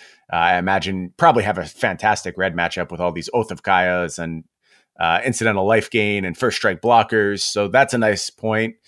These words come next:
Can this deck grind? Maybe. A lot of Planeswalkers on the top end, a lot of card advantage via them. So maybe this deck just leans on them against the controlling decks. I kinda like a lot of what's going on here. I just think there's a lot of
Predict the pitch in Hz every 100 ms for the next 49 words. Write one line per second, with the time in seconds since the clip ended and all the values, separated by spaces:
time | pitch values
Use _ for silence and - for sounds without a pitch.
0 | - _ - 131 127 113 123 110 104 110
1 | 170 120 107 220 214 208 _ 98 127 156
2 | 185 208 165 147 156 135 143 135 131 131
3 | 131 135 95 104 120 - - 117 110 110
4 | 107 98 90 107 98 107 101 98 - _
5 | _ - _ - 101 95 101 110 98 95
6 | 104 98 - 98 92 110 98 98 95 98
7 | 104 98 98 92 90 87 - 110 131 135
8 | 139 147 - - 165 - 311 381 202 170
9 | 127 120 110 110 - 110 104 104 101 98
10 | 110 110 113 151 - 131 117 110 101 104
11 | 104 98